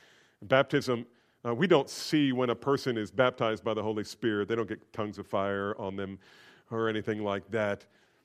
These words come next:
When, when a person is born again and the Holy Spirit transforms their heart, it is an invisible reality. Baptism is just a picture of that. So Jesus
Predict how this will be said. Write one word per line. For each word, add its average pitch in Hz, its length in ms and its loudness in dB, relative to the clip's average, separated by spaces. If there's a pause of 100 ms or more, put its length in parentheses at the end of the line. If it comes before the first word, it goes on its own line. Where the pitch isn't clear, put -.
(260)
When, 147 220 2
when 165 200 2
a 156 40 4
person 202 340 2
is 139 100 0
born 147 340 6
again 120 380 2
and 120 100 -4
the 123 60 -2
Holy 156 260 2
Spirit 131 680 0
transforms 135 840 0
their 120 240 0
heart, 113 300 0
it 185 160 4
is 156 160 4
an 131 200 2
invisible 131 760 0
reality. 123 560 8 (400)
Baptism 151 600 6
is 131 120 -2
just - 200 0
a 151 60 6
picture 135 560 2
of 110 160 0
that. 110 200 2
So 139 160 2
Jesus 160 480 2